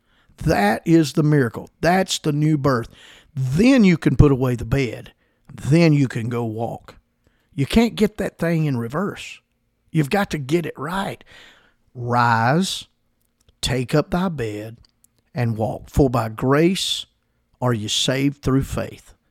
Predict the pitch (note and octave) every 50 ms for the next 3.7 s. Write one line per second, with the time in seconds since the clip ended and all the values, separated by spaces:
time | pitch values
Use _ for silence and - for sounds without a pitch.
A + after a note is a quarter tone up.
0 | _ _ _ _ _ _ _ _ - - C3+ B2+ B2 A#2 A#2 C#3+ D3 E3+ F3+ -
1 | F#3+ F3+ F3 F3+ F3+ E3+ E3+ F3+ D#3+ - - - C3 G#2 - - - - - _
2 | - D3+ D#3 D#3+ D#3 D3+ C#3 A#2 - - - G#2 - _ - - C#3 D#3+ D3+ -
3 | - - D#3+ D3 C#3 B2+ G#2+ D#2 D2+ - D2 - _